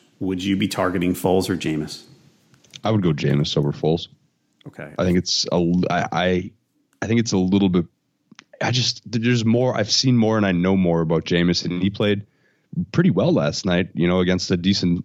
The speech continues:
Speaker 2: Atlanta defense, you know, throwing for three hundred and three touchdowns, eight and a half yards per attempt is okay.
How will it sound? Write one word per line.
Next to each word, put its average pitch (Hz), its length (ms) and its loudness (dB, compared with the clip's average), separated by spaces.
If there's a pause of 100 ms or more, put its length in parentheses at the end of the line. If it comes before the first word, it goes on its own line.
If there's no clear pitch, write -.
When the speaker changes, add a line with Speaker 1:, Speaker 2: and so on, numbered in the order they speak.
(160)
Speaker 2:
Atlanta 87 360 0
defense, 82 540 -2
you 76 40 -2
know, 78 80 0
throwing 82 260 0
for 85 120 -4
three 85 220 0
hundred 87 260 2
and 76 120 -2
three 87 200 0
touchdowns, 87 880 -2
eight 73 160 2
and 73 80 0
a - 20 -2
half 80 240 0
yards 80 260 0
per - 160 0
attempt 82 340 0
is 78 100 0
okay. 82 360 0